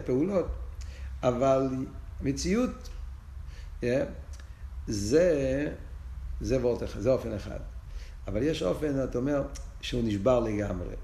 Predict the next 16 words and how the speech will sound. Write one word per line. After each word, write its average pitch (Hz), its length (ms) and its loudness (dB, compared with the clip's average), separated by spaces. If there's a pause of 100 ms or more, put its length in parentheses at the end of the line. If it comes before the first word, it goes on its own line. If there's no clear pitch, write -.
לא 196 80 4
נשבר 117 640 2
של 110 200 -4
ש-, - 140 -8 (340)
שלילה, 104 400 -2 (180)
נשבר 107 320 0
דווקא 151 220 0
משהו 143 300 0 (580)
שהבן 120 300 2
אדם 139 220 4
הזה 139 180 4
איבד 139 560 6
את 143 100 0
המהות 123 400 2
הקודמת 98 580 -2
שלו. - 260 -8